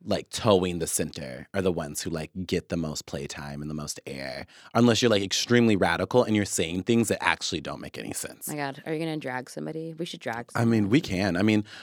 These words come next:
Speaker 1: w-, like, the next question in the cycle is, like,
Speaker 2: Yeah.
Speaker 1: what is going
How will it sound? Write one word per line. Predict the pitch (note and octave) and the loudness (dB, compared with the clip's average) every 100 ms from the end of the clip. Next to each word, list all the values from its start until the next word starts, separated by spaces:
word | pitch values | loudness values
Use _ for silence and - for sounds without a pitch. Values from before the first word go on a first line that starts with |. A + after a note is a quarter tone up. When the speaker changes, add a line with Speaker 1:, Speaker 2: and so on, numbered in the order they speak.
| - | -2
Speaker 1:
w-, | C3+ C3 | 0 6
like, | C3+ - - - - | 6 6 4 2 6
the | C3 | 8
next | C3 E3 - | 8 8 4
question | A2 F2 - F2+ | 0 0 -2 -4
in | |
the | E2 | -4
cycle | - F2+ F2+ E2+ E2 | -2 -2 -2 -2 0
is, | G#2 F#2 | 0 0
like, | F#2 E2 - - | 0 -2 -6 -10
Speaker 2:
Yeah. | G#3 G3 E3 G2 | -8 -8 -6 2
Speaker 1:
what | A2 A#2+ | 6 6
is | C3 | 6
going | A2+ A#2+ | 6 4